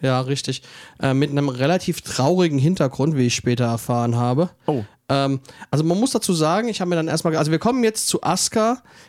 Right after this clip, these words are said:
Speaker 1: gegen Bianca Belair.
Speaker 2: Ja.
Speaker 1: So. Bianca Belair hat den, den Titel verteidigt, kann man schon vornehmen, damit
Speaker 2: Mhm.
Speaker 1: die dritte WrestleMania in Folge gewonnen.
Speaker 2: Ja.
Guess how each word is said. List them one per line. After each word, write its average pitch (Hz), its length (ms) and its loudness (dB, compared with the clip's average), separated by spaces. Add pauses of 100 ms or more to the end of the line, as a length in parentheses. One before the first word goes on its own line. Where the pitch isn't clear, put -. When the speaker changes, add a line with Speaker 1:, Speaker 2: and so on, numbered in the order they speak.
(200)
Speaker 1:
gegen 170 720 2
Bianca 131 360 0
Belair. 131 360 -2 (280)
Speaker 2:
Ja. 117 180 0
Speaker 1:
So. - 280 -8 (640)
Bianca 185 280 2
Belair 160 400 2
hat - 380 -4
den, 120 380 2
den 110 280 0
Titel 156 260 0
verteidigt, 120 680 -2
kann 139 100 -2
man 123 80 0
schon 110 120 -8
vornehmen, 165 460 0
damit 123 300 2
Speaker 2:
Mhm. 107 40 0
Speaker 1:
die 131 120 0
dritte 196 320 0
WrestleMania 143 560 2
in 131 80 -2
Folge 117 380 0
gewonnen. 123 480 0 (180)
Speaker 2:
Ja. 107 220 -2